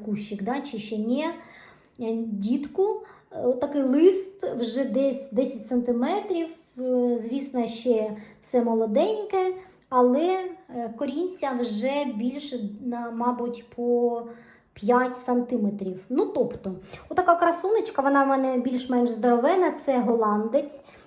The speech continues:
якийсь то там, я не пам'ятаю, хто це.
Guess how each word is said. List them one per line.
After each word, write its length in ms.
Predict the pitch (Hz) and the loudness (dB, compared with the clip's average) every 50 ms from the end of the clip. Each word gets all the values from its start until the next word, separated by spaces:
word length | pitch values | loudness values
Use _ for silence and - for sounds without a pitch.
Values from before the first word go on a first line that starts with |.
| _ - | _ -2
якийсь 540 | 254 254 285 294 294 294 339 320 311 - - | 2 4 4 4 4 4 2 2 2 0 -2
то 140 | - 320 302 | -2 -2 0
там, 300 | - 302 302 311 302 294 | 4 4 4 4 4 2
я 120 | 285 277 | 0 0
не 80 | 294 277 | 0 0
пам'ятаю, 600 | 294 302 294 277 269 269 247 233 233 240 254 247 | 0 0 0 0 0 2 2 4 6 4 4 2
хто 300 | 240 - - 277 277 262 | 0 -6 -6 -4 -4 -4
це. 440 | 269 - - 294 294 285 285 285 | -6 -6 -2 0 0 0 0 -2